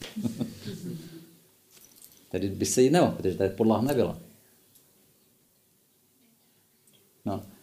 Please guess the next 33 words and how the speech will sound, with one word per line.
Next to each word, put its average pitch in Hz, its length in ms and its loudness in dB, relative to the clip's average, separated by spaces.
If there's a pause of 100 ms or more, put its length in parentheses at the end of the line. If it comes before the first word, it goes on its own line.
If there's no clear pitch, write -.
(300)
tak 101 200 0
teď 110 180 6
jako, 117 380 4 (1080)
my 113 140 2
si 156 120 -4
to 165 80 6
nedokážeme 170 420 6
nějak 107 140 6
tak 98 140 -2 (200)
představit, 101 580 2
co 110 140 2
to 110 140 -2
vlastně 98 280 0
je 95 120 0
jako 92 380 -4 (520)
jiná 101 240 2
dimenze. 85 520 -4 (220)
My 147 60 -8
jenom 175 140 -2
o 165 60 0
tom 156 160 0
mluvíme. 117 300 4
Matematicky 123 680 2
se - 120 -6
to 104 80 0
dá 98 140 0
napsat 95 280 -4
na 92 120 -2
papíře. 85 360 -8 (600)
Ale 92 240 0 (800)
stejně 127 240 8
jako 127 180 4
kokroč - 540 0